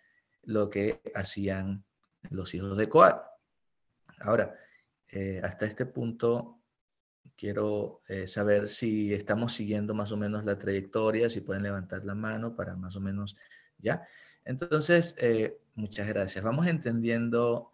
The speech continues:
un poco sobre qué era lo que hacía, eh, Coré, ¿no? Coré era parte de ese grupo especial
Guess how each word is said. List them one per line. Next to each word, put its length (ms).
un 120
poco 500
sobre 640
qué 100
era 160
lo 280
que 260
hacía, 920
eh, 280
Coré, 360
¿no? 220
Coré 640
era 580
parte 380
de 120
ese 180
grupo 340
especial 600